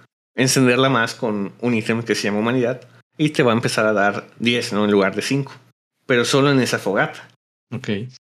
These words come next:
Speaker 1: También hay forma de mejorar el, el Estus Flask con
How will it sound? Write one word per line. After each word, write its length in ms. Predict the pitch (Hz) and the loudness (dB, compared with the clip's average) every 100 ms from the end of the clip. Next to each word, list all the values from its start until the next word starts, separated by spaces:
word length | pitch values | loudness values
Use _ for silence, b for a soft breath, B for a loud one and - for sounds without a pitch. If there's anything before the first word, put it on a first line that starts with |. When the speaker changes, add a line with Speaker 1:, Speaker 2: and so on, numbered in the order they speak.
| _ - | _ -4
Speaker 1:
También 300 | 135 139 151 | 0 2 0
hay 80 | |
forma 340 | 156 147 143 143 | 0 0 0 2
de 220 | 131 120 | 2 2
mejorar 520 | 123 120 - 107 107 | 0 -2 0 2 2
el, 200 | 120 113 110 | 0 0 0
el 100 | 107 | 0
Estus 320 | 107 - - | -2 -6 -8
Flask 400 | 120 110 - - _ - | -4 -6 -6 -16 _ -14
con 260 | 101 90 | -14 -14